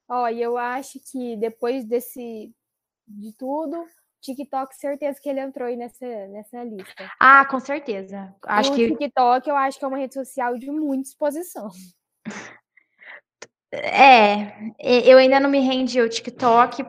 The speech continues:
Speaker 2: porque, ai, gente, eu não, é real,
Speaker 1: Eu não
Speaker 2: eu sou
Speaker 1: me
Speaker 2: muito
Speaker 1: rendi.
Speaker 2: tímida pra fazer dancinha e gravar vídeo e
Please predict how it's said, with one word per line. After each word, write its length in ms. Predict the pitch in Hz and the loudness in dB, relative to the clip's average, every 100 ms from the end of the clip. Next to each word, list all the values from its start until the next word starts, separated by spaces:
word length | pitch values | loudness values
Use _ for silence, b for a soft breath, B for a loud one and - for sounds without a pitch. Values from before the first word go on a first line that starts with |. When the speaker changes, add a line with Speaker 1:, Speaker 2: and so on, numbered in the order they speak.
| - | -2
Speaker 2:
porque, 1080 | 254 247 - 247 226 220 214 208 202 - - _ _ _ _ _ | 0 0 0 4 6 6 2 0 -2 -4 -14 _ _ _ _ _
ai, 180 | - 247 | 2 4
gente, 340 | 247 247 - - | 4 0 -2 -8
eu 160 | - 247 | -2 2
não, 480 | 254 226 214 208 202 - | 4 4 4 0 -4 -6
é 180 | - 220 | -2 0
real, 320 | 226 233 240 | 4 8 10
Speaker 1:
Eu 20 | 403 | 10
não 60 | |
Speaker 2:
eu 40 | 415 | 6
sou 60 | 403 | 4
Speaker 1:
me 40 | |
Speaker 2:
muito 240 | - - 320 | 6 6 4
Speaker 1:
rendi. 240 | 262 269 | 2 4
Speaker 2:
tímida 380 | 254 269 262 233 | 8 8 8 6
pra 160 | 240 | 4
fazer 260 | 226 247 233 | 2 4 4
dancinha 920 | 220 220 220 - 247 247 233 226 214 | 4 2 0 -2 0 2 4 4 4
e 100 | 214 | 2
gravar 440 | 208 214 214 208 202 | 2 4 6 4 2
vídeo 540 | 247 208 202 220 220 | -2 -2 -2 0 2
e 340 | 220 214 214 | 2 0 -2